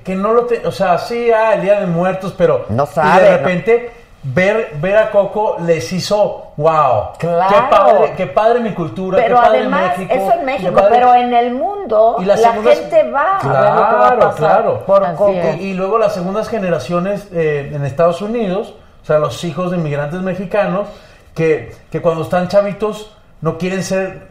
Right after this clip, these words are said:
Speaker 1: catalogados como
Speaker 2: Quieren
Speaker 1: el
Speaker 2: re-,
Speaker 1: latino, como
Speaker 2: reniegan.
Speaker 1: esto, están así y de repente con Coco, es decir, qué padre la cultura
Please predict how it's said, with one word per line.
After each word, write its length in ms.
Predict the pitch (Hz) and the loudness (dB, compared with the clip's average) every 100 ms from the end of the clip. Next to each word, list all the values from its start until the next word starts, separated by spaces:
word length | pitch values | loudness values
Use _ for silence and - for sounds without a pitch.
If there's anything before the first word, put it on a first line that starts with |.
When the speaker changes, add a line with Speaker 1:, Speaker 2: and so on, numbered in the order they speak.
| - | -10
Speaker 1:
catalogados 540 | 180 175 160 151 165 - | -6 -4 -2 2 0 0
como 160 | 175 175 | -4 0
Speaker 2:
Quieren 180 | 254 - | 2 4
Speaker 1:
el 80 | |
Speaker 2:
re-, 0 | 240 | 4
Speaker 1:
latino, 200 | 226 220 214 202 | 4 2 2 4
como 80 | 240 | 4
Speaker 2:
reniegan. 200 | 302 294 | 4 4
Speaker 1:
esto, 320 | 233 247 247 - - | 4 4 2 -10 -6
están 340 | 185 - 196 | -6 -2 0
así 280 | 202 - 220 | 0 -2 -6
y 20 | 190 | -2
de 100 | 170 | 0
repente 440 | 170 175 160 190 | 0 -2 -4 -4
con 240 | 185 151 | -4 -4
Coco, 500 | - 180 175 190 190 - - | 0 0 0 -4 -6 -12 -6
es 140 | 165 160 | -6 -4
decir, 220 | 185 - | -6 -6
qué 100 | 190 180 | -8 -6
padre 440 | - 196 202 196 | -2 2 2 2
la 120 | 180 | -2
cultura 640 | 160 135 165 165 175 - | -4 -6 0 0 0 -4